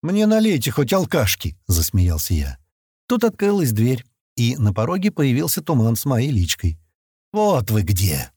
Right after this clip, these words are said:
прищурился он. "Глянь, пацаны, бухают!" "Нам можно!" — резко ответила ему Наташка. "А ты только попробуй мне что-нибудь сказать!" — ткнула она своим наманикюренным пальчиком в Сливу.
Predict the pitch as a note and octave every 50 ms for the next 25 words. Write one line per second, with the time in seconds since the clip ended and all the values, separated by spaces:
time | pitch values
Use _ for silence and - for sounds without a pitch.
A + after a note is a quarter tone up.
0 | _ _ - F#2+ F#2 - - - G2 F2 F2+ F2+ - - A2 F2 F#2 A#2+ A#3+ B3+
1 | B3 G#3 C3 - A#2 G2+ - A2 F#2 D#2+ D#2 C2+ - - - A#2+ E3+ D#4+ A#3+ -
2 | - D#3+ B2 B2 F3+ A#3 A3 - _ _ _ _ _ _ _ _ _ _ _ _
3 | _ _ _ _ _ - G2+ A2 A#2 A#2+ A#2+ B2 A#2 B2+ C#3+ C3 A2 F2+ G2+ F#2
4 | E2 D2+ - _ _ _ _ _ - G#2+ - F#3 F3+ - - G3+ - - C3 D#3
5 | D3+ - F3+ E3+ D3+ A#2+ A2+ B2 C3+ C3+ A#2+ - A2 G#2 F#2+ - - G#2 - -
6 | - - _ _ - D3 E3 - - C#4 C4 A#3+ G#3 - _ _ _ _ - -
7 | F#3+ F3+ - G#3 - B3+ A#3 - G#3 G3+ E3+ D3 E3 G#3 A3 A#3+ B3 - - -
8 | A#3+ G#3 F#3+ E3+ E3 - - - F#3+ C#3 C3+ G#2+ F2+ - - _ _ _ _ _
9 | _ _ _ - - - A#2 C3 B2+ A2 G#2 G#2+ A2 G#2+ F#2+ - G#2+ A#2 B2 B2
10 | A#2+ - - A2+ A2+ A#2+ B2 B2+ B2 B2+ A#2 - - A#2 G#2+ G#2+ G#2+ G#2 G2 F#2+
11 | - F3 F3+ D#3 - - G#2+ - G#2+ F#2 F#2 - - A2+ A2 G2+ D#2+ D#2 C#2+